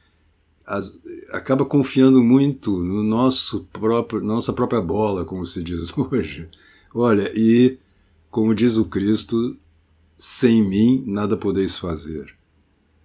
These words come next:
Então todo o ato, a própria oração, nada quer dizer nada, né? Então, de novo, reforçando essa, essa orientação da Igreja e do Cristo,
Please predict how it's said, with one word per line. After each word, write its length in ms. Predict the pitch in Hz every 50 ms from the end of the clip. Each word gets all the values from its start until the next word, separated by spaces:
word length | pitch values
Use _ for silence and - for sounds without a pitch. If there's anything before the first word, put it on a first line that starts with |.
| _ -
Então 320 | 87 85 - 117 113 123 117
todo 340 | - 139 147 156 143 139
o 100 | 117 98
ato, 680 | 90 104 117 135 139 - _ - 104 85 80 76 73 - 73
a 140 | 80 85 85
própria 340 | - 101 110 107 131 117
oração, 800 | 113 117 110 107 95 87 - - 110 110 113 113 107 85 76 - -
nada 500 | 95 92 98 113 123 147 151 135 151 147
quer 120 | 147 139 120
dizer 220 | 113 113 131 131
nada, 680 | 131 127 113 110 104 92 87 80 73 76 67 69 - - _ _ _ _ _ _ _ _ _ _ _ _ _ -
né? 320 | 87 85 95 107 113 110 - _ -
Então, 240 | 87 87 92 110 117
de 160 | 107 110 117
novo, 600 | 110 110 110 117 127 131 127 127 135 143 143 139 - _
reforçando 760 | 107 98 92 - 98 90 82 - - - 120 147 165 151 147
essa, 480 | 127 - - 107 98 92 85 80 82 - _ _ _ _ _ _ _ _ _ _ _ _ _ _ _ _ _ _ _ _ _ _ _ _ _ _ _ _ _ _ _ _
essa 1200 | 104 92 - - - 98 95 92 90 87 82 80 76 73 76 76 73 - - - - - - - - - - - - - - - -
orientação 1080 | 104 110 110 113 113 110 104 - 104 95 87 - - - 117 135 175 185 170 - - - _ _ _ _ _ _ _ _ _ _ - - _ _
da 240 | 87 87 90 87 82
Igreja 640 | 80 76 76 85 98 117 143 156 143 107 87 82 85
e 80 | 85
do 160 | 82 80 80 -
Cristo, 680 | - 107 110 135 143 - - - - 85 76 -